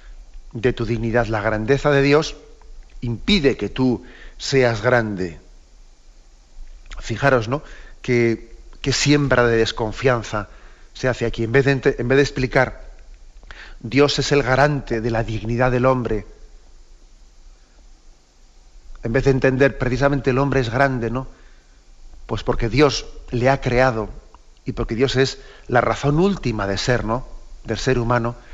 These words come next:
Dios es el garante de la dignidad humana. En vez de eso,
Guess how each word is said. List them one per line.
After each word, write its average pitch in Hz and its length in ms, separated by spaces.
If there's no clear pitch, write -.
Dios 127 200
es 143 220
el 120 160
garante 120 640
de 135 180
la 123 120
dignidad 120 560
humana. 143 380
En 117 120
vez 139 180
de 160 80
eso, 170 340